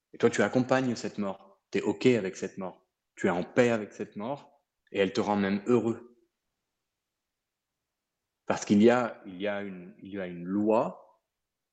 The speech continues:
de laquelle tu n'as pas la moindre idée, qui t'amène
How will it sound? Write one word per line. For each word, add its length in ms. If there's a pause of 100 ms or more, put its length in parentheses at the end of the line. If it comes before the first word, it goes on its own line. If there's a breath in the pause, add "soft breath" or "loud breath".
(560)
de 100
laquelle 340
tu 100
n'as 120
pas 120
la 80
moindre 380
idée, 340 (3000)
qui 160
t'amène 440